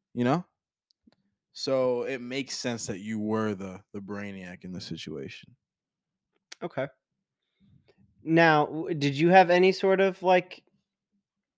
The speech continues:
Speaker 2: other side of it? Like, were you, and another thing, every, like, movie, T V show, I always resonated with, like, the smarter character guy.
Speaker 1: Mm.
Speaker 2: National Treasure,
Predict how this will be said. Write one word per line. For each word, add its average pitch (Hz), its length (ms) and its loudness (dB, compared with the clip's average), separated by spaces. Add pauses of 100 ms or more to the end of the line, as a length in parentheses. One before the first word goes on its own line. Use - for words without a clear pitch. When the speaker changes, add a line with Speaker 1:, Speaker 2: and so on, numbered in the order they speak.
(300)
Speaker 2:
other 175 220 4
side 185 320 6
of 190 100 -6
it? 214 200 -2
Like, 135 200 -2
were 139 120 0
you, 156 440 4 (240)
and 233 320 8 (200)
another 185 260 2
thing, 135 300 -4 (720)
every, 180 260 2
like, 202 240 2 (300)
movie, 147 520 -2
T 143 180 -6
V 135 120 -4
show, 147 220 0
I 143 80 2
always 170 200 2
resonated 139 440 -2
with, 127 160 -8
like, 127 160 -8
the 123 120 -4 (640)
smarter 143 480 0
character 113 380 -8
guy. 67 320 -8
Speaker 1:
Mm. 104 340 -10 (160)
Speaker 2:
National 156 400 0
Treasure, 156 460 0